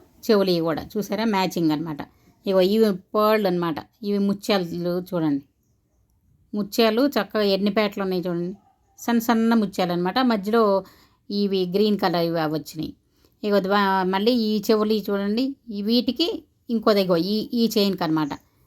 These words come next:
ఇది ఒక హారం, దానికి మ్యాచింగ్ ఇయర్ రింగ్స్ అవి చూసారా,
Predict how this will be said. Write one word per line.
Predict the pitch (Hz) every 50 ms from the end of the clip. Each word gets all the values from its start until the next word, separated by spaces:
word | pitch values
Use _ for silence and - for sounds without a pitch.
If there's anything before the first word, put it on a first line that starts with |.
| _ _ _ _ _ _ _ _ _ _ _ _ _ -
ఇది | - 240 247 262 254 247 220
ఒక | 202 - 202 185
హారం, | 196 185 180 180 175 - _ _ _ _ _ _ _ _ _ _ _ _ _ _ _ _ _ _ _ _ _ _ _ _ _ _ _ _ _ _ _ _ -
దానికి | 226 233 240 247 233 285 247
మ్యాచింగ్ | 214 190 190 180 - 208 202
ఇయర్ | 202 180 175 180 170 170
రింగ్స్ | 160 156 165 151 - 170
అవి | 143 143 - _ _ _ _ _ _ _ _ _ _ _ _ _ _ _ _ _ _ _ _ _ _ _ _
చూసారా, | - 226 214 214 214 226 262